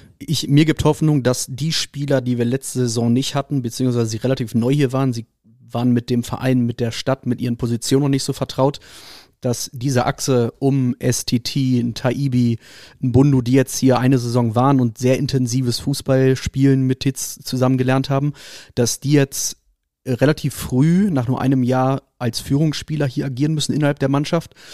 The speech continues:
und dass es den Neuzugängen einfacher gemacht wird, hier schneller anzukommen. Und meine, meine große Hoffnung, und ich glaube auch nicht nur meine Hoffnung, sondern meine Überzeugung ist, dass wir, und ich glaube, daran ist in letzter,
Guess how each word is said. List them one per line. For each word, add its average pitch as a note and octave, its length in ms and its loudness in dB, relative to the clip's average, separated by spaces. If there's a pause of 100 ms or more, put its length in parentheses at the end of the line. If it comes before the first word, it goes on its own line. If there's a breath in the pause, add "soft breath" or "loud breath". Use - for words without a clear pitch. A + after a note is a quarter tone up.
(380 loud breath)
und C3+ 260 4
dass B2 140 0
es B2+ 100 -4
den A#2+ 140 2
Neuzugängen B2+ 580 0
einfacher C3 360 -2
gemacht A#2+ 360 -4
wird, C3 120 -4
hier B2+ 120 -6
schneller A#2 280 -2
anzukommen. D#3+ 480 -2 (580 soft breath)
Und D3+ 480 2
meine, C#3+ 420 2
meine C#3+ 240 0
große C3 360 -2
Hoffnung, E3+ 320 2
und C3 60 0
ich - 100 -6
glaube C3 260 2
auch - 260 -4 (120)
nicht B2+ 260 -8
nur C3 60 0
meine B2 240 0
Hoffnung, D#3 320 -2
sondern A#2+ 200 0
meine B2 160 2
Überzeugung D3+ 600 0
ist, - 280 -2 (640 loud breath)
dass - 440 -2 (240)
wir, B2+ 540 2 (280)
und C3 220 -2
ich - 60 -8
glaube, - 180 2
daran C3+ 420 2
ist C3 160 -4
in B2+ 100 2
letzter, C3+ 380 0